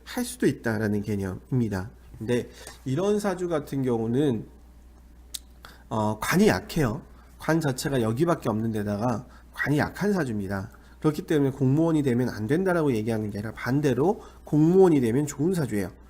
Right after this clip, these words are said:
솔직히 말씀드리면 되기가 힘든 사주지 되면 좋은 사주예요. 되면. 왜냐하면 공무원이 되면 이 사주가 기본적으로 좀 뭐랄까, 직장을 한 군데를 꾸준히 다니기가 어려운 사주예요.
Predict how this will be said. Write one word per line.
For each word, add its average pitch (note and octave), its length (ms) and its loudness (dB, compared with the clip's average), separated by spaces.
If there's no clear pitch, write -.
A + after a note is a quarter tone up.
솔직히 - 460 -4
말씀드리면 B2 760 0
되기가 D#3 400 2
힘든 A2+ 240 0
사주지 G2+ 640 -6
되면 F#3+ 380 4
좋은 A#2+ 240 0
사주예요. E2 360 -10
되면. G#2+ 320 -4
왜냐하면 C3 500 0
공무원이 G3 560 6
되면 D3 440 2
이 D3 140 -4
사주가 G#3 380 0
기본적으로 D3+ 1080 0
좀 A#2 160 -12
뭐랄까, G2+ 460 -6
직장을 G#3 500 0
한 D4+ 240 2
군데를 A#3+ 380 4
꾸준히 D#4 360 0
다니기가 C#3+ 400 2
어려운 D3 380 0
사주예요. G#2 560 -4